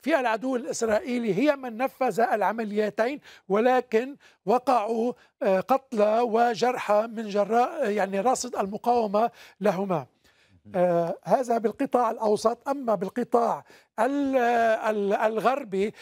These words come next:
فكان استهداف لدبابة ميركافا أيضًا بعد الظهر في نطوعة،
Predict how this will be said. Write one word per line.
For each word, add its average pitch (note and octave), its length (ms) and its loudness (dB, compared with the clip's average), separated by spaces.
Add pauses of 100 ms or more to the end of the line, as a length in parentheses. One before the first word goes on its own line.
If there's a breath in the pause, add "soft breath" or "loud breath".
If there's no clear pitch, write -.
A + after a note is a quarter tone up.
(120)
فكان C4 360 0
استهداف A#3+ 760 0 (240 loud breath)
لدبابة A#3 920 0
ميركافا A#3 640 0
أيضًا G3 440 -2 (280 soft breath)
بعد A#3+ 260 2
الظهر G#3+ 460 0
في B3+ 220 -4
نطوعة، G3+ 640 -2